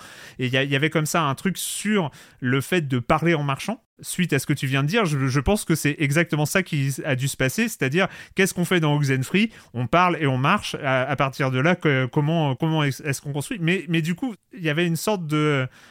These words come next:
d'aspect hyper concret aux, aux personnages qu'on manipulait, en fait. Dans Wolf Among Us, tu, tu cites un, un moment où, euh, le, le jeu propose d'arracher le bras, et puis, euh, normalement, c'était juste oui, non, on arrache le bras. Non, il, là, il fallait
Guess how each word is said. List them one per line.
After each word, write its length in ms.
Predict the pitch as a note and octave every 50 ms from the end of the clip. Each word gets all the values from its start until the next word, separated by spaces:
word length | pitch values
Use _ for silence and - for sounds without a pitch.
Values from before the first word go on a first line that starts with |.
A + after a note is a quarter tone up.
| - _ -
d'aspect 540 | C#3 B2+ C#3 C#3+ - - G3 F#3 E3+ F3+ -
hyper 400 | - F#3+ F3+ - A3+ G3+ - -
concret 540 | - - G3+ F#3+ - - - G#3+ G#3+ G#3+ - _ _ _ - -
aux, 420 | - D3 D3 D3 D3+ D3 D3 D3 -
aux 100 | D3+ C#3
personnages 420 | - D#3 C#3+ - - E3 D#3+ -
qu'on 100 | - D3
manipulait, 480 | D3 D3 C#3+ D3 D3 C#3+ - D#3+ D3 D3+
en 100 | D3 C3
fait. 280 | - B2+ A2+ - - _ _
Dans 260 | - C#3+ D3+ D3 D3 D3
Wolf 240 | D#3 F3 F3+ - -
Among 280 | D#3+ D#3+ D#3+ D#3+ D#3+
Us, 240 | E3 F3+ F#3 - -
tu, 180 | - - C#3+ C3
tu 140 | - - C#3+
cites 220 | - - E3+ -
un, 360 | D3+ C3+ C3 C3 C3 C3 C3 C3 - - - - - - -
un 100 | B2+ C3
moment 380 | C#3+ D3 D3+ D#3+ E3+ F3+ F3
où, 220 | D#3 C#3+ C3+ C3+ B2+
euh, 400 | A#2+ B2 A#2+ A#2+ A#2+ A#2+ A#2 A#2
le, 180 | A#2 A#2+ A#2+
le 160 | A#2 A#2+ B2+ B2+
jeu 160 | A#2+ C#3 D#3
propose 460 | D3 - D#3+ C#3+ - D#3+ D#3+ D#3 C#3
d'arracher 440 | C3+ C#3 B2+ C#3 D3 C#3 - E3 D#3
le 60 | D3+
bras, 460 | D3 C#3+ C#3+ D#3 D#3+ E3 E3+ D#3+ C#3
et 40 | A#2
puis, 220 | A2 - C3 C3
euh, 80 | B2 A2 - - F3 - - -
normalement, 340 | - A#2+ A#2+ B2 B2+ C#3+ D#3+
c'était 300 | D3 - C3+ A#2+ - C3
juste 280 | B2+ A#2+ D#3 D#3 C#3+ -
oui, 200 | C3 D3 D3+ C#3+
non, 120 | D3+ E3
on 200 | E3+ D#3+ C#3 B2
arrache 260 | B2 B2 B2+ C3 -
le 60 | - C3+
bras. 160 | E3 F3 D#3
Non, 140 | E3 E3+ D#3
il, 180 | D3 B2+ C3+
là, 100 | C3+ D#3
il 60 | D#3
fallait 360 | C#3+ - C#3+ C3 C#3+ D3+ D3